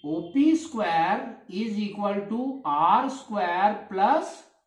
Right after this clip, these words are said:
height square, that is your B P। एक, एक ट्रायंगल कोई भी लेना है आपको, तो that is your B P square।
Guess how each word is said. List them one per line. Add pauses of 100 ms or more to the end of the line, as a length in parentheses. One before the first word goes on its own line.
(1800)
height
square, (100)
that
is
your (640)
B (100)
P। (120)
एक,
एक
ट्रायंगल
कोई
भी
लेना
है
आपको, (760)
तो
that
is
your (140)
B (100)
P
square।